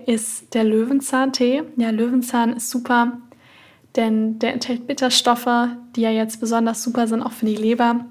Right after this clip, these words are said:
Aber auch Dinge wie zum Beispiel Brennnessel ist ganz klasse. Generell die Brennnessel ist ja super heimisch, ja, auch wie der Löwenzahn und hat wirklich, ja, eine ganz, so viele tolle Wirkungen.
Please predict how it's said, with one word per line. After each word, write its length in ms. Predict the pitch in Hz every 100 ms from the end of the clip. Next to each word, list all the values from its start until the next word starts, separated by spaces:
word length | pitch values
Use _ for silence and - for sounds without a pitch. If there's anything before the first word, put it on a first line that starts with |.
| - - - - - - -
Aber 160 | 247
auch 80 | -
Dinge 260 | - 233 226
wie 80 |
zum 160 | 233 233
Beispiel 200 | 220 226
Brennnessel 640 | 240 247 262 285 - 240
ist 240 | 262 - -
ganz 260 | 240 240
klasse. 360 | - 240 233 233
Generell 300 | 226 226 226
die 80 | 220
Brennnessel 720 | 233 233 240 240 233 233 240 - - _ _ _ -
ist 140 | -
ja 120 | 233
super 320 | 226 - 214
heimisch, 500 | 220 226 269 330 - - - - -
ja, 160 | 233
auch 80 | 220
wie 60 | 240
der 120 | 220
Löwenzahn 800 | 220 254 269 - 233 233 254 - - - - - -
und 420 | 233 226 220 226
hat 160 | 233
wirklich, 400 | 240 240 240 - - _ -
ja, 260 | 240 247 247
eine 120 | 254
ganz, 440 | 240 254 262 - - -
so 180 | 254 269
viele 240 | 254 247
tolle 340 | - 240 220
Wirkungen. 540 | 226 254 240 226 254